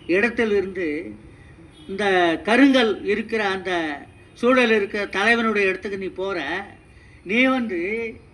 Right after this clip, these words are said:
குளிர்ச்சியடைந்த அந்த நீர் போல, மழை நீர் போல நீ வந்து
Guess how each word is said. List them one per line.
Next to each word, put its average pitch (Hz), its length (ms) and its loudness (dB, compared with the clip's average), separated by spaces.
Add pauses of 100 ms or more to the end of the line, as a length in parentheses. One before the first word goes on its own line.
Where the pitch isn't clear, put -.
(800)
குளிர்ச்சியடைந்த 269 880 0 (340)
அந்த 190 380 -6
நீர் 240 360 4
போல, 190 600 -4
மழை 233 280 2
நீர் 233 240 0
போல 160 500 -10 (420)
நீ 233 160 -4
வந்து 254 420 -6